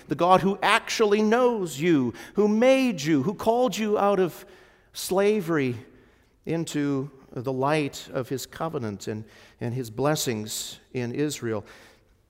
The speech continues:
All of these violations of God's law flowed from their false worship, their hypocritical devotion to God. And with all of that in mind,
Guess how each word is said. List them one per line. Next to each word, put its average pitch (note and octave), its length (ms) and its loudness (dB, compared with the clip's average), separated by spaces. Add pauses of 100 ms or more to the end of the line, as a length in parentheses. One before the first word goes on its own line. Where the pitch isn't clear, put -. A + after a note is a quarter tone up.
(120)
All E3 280 -2
of E3+ 60 -4
these D#3+ 200 -2
violations C3+ 680 0
of A#2 120 -12
God's B2 280 -6
law F#2 440 -10 (1040)
flowed B2 380 0
from A#2+ 160 -6
their G#2+ 100 -2
false A#2+ 420 -8
worship, G#2+ 400 -10
their G#2 120 -8
hypocritical A#2+ 800 -10
devotion G#2 680 -10 (560)
to - 100 -16
God. E2+ 420 -8 (1080)
And A#2+ 100 -10
with A#2 120 -6
all D#3 180 -2
of F3 80 -2
that F#3 160 2
in G3+ 140 -2
mind, B2+ 520 -6